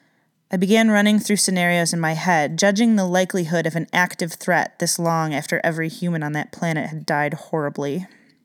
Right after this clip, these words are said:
A moment later, I stepped through the rift. I looked back and saw the forest and the assorted kids. Their images ran hazy from the rain pouring down the front of the portal.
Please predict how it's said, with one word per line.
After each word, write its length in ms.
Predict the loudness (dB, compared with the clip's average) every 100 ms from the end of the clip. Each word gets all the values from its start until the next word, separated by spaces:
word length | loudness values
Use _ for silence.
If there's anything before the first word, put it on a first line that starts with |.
| -20 _ _ _ _ _ _ _ _ _ _ _
A 60 | -2
moment 340 | 2 4 2
later, 260 | 2 0 0
I 80 | 0
stepped 340 | 0 0 -2
through 180 | -4 -4
the 100 | -2
rift. 420 | -4 -4 -10 -20 _ _ _ _ _ _ _ _ _ _ _ _
I 100 | -2
looked 320 | 2 2 0 2
back 300 | 4 4 0
and 120 | 0
saw 240 | 4 4
the 100 | 2
forest 500 | 0 0 2 2 0 -2
and 180 | -2 0
the 60 |
assorted 480 | -2 -2 0 0 -2
kids. 560 | -4 -4 -4 -4 -8 -8 _ _ _ _ -6
Their 120 | 0
images 440 | 2 2 2 2
ran 160 | 0 0
hazy 420 | 0 2 2 0
from 200 | -2 -2
the 120 | 0
rain 320 | 2 2 0
pouring 360 | 0 0 0 0
down 200 | 0 0
the 80 | -2
front 200 | -4 -4
of 80 | -4
the 80 |
portal. 500 | -4 -2 -2 -2 -6